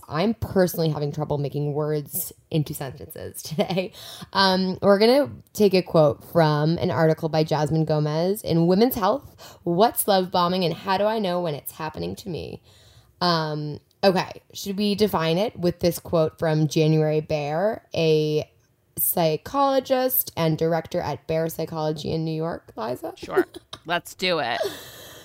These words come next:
Speaker 1: Oh, guys, I'm so sorry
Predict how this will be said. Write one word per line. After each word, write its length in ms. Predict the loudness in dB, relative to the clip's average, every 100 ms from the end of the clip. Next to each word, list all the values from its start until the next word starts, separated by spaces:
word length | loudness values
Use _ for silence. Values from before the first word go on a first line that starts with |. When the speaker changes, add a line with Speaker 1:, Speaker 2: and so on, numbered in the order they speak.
| -20 _ -12
Speaker 1:
Oh, 520 | -6 -4 -2 -2 -2 -2
guys, 380 | 0 0 0 -2
I'm 200 | -8 -8 _ _
so 140 | -14 -12
sorry 440 | -12 -10 -8 -10